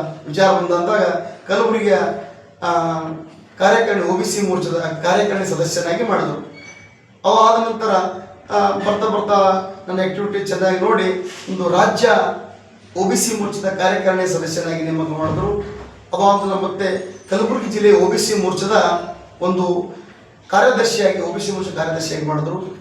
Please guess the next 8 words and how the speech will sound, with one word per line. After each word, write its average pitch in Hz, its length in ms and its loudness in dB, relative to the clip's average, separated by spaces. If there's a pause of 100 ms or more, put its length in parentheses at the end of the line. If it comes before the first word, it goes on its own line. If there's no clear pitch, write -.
(420)
ಅದಾದ 196 380 4
ನಂತರ 226 180 -4 (220)
ಮತ್ತೆ 208 480 0
ಬರ್ತಕ್ಕಂಥ 190 420 0
ದಿನದಲ್ಲಿ 196 480 2 (400)
ಈಗ 180 180 -2 (440)
ಎರಡು 185 240 2
ಸಾವಿರದ, 180 680 0